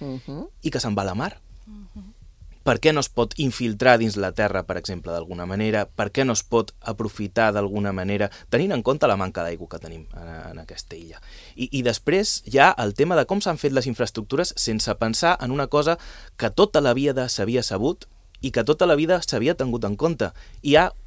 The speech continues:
Speaker 2: uns camins per l'aigua. I, i s'han, sempre s'han tingut en compte i ara hi ha hagut un punt que no, que s'han deixat perquè,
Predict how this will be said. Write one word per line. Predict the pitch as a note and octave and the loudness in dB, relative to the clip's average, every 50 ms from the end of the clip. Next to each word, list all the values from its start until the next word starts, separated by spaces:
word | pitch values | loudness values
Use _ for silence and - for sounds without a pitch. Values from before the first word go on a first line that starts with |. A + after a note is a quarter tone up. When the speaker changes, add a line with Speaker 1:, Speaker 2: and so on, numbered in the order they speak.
| - - - - _ _ - - | -20 -20 -20 -20 _ _ -10 -6
Speaker 2:
uns | C#3+ D3+ D3 - - | -4 -4 -4 -2 0
camins | C3+ A2+ A#2+ D#3+ G3 D3+ - - - - - - - - | 0 0 2 0 -2 -2 -4 -6 -6 -8 -10 -10 -8 -6
per | G2 F#2 | -6 -4
l'aigua. | F#2 F#2 F#2+ F#2 F2+ F2 F2 E2+ E2+ - - _ - - - - - - - - - - - - - - - - - - - - - | -2 -2 -4 -4 -4 -6 -8 -8 -10 -10 -14 _ -20 -20 -20 -20 -20 -20 -20 -20 -20 -20 -20 -20 -20 -20 -20 -20 -20 -20 -20 -10 -4
I, | D3 C#3+ C#3 C3+ C3 B2 A2+ - - - - - - - - - - - | 0 4 4 6 4 4 0 -4 -12 -20 -20 -20 -20 -20 -20 -20 -14 -8
i | - A#2+ | -4 -2
s'han, | - - D#3 F#3+ - - | 0 2 2 2 2 2
sempre | - - - F3 G#3 A3 E3+ - A#2+ - | 2 4 4 4 4 2 0 -2 -2 -2
s'han | - C3 C3 | -4 -4 -4
tingut | - C3 C3 B2+ C#3 C#3 | -4 -4 -2 -2 -2 -2
en | D3+ D#3+ D3+ | -2 -2 0
compte | - E3+ E3+ F3 D3+ F#3+ G3 G#3+ - - - - - | 0 0 0 0 0 -2 -2 -2 -2 -8 -16 -12 -4
i | - C#3 D3 | 2 4 6
ara | D3+ D#3+ F3 - - - - - | 6 6 4 2 -2 -6 -16 -8
hi | - D3 E3+ | 0 4 4
ha | E3 E3 | 4 4
hagut | D3+ C#3+ - | 2 -2 -4
un | D#3+ E3 D3+ | -4 -4 -2
punt | - G3 A3+ A3+ | -2 -2 -2 0
que | - G#3 D#3+ | -2 -2 -2
no, | A2+ F#2+ - - - - - - - - - - - - - - - | -2 -4 -6 -12 -20 -20 -20 -20 -20 -18 -20 -20 -20 -20 -20 -10 -6
que | - A2 | -4 -2
s'han | - G2+ G2 | -2 -2 0
deixat | - G#2+ G#2+ - A3 A#3 - | 0 2 2 2 2 2 2
perquè, | - - - G3 - | 0 0 0 0 -2